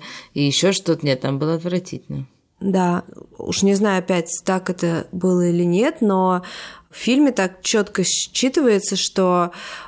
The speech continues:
Speaker 2: после школы он решил пойти на войну, Кристофер Робин, уже началась Вторая мировая война.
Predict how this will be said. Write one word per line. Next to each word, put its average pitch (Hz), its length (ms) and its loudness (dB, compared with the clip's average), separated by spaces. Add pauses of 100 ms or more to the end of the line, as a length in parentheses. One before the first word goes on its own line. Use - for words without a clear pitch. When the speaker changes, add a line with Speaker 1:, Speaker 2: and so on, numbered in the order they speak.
(120)
Speaker 2:
после 240 320 2
школы 247 400 2
он 208 200 4
решил 208 280 0
пойти 202 480 2
на 196 180 2
войну, 185 560 2
Кристофер 214 500 0
Робин, 165 360 0
уже 180 200 0
началась 180 280 -2
Вторая 165 400 -2 (320)
мировая 180 320 2
война. 170 440 0